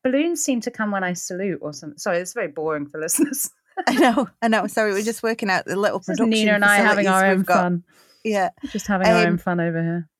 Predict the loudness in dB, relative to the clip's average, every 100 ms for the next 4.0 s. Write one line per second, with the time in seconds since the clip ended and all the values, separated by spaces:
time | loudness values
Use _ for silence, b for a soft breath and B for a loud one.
0 | _ _ _ _ -10 -6 0 2 2 0
1 | -4 _ 2 6 6 6 4 2 4 4
2 | 2 0 2 4 2 2 2 0 -4 -6
3 | _ _ _ _ _ _ _ -8 -8 -8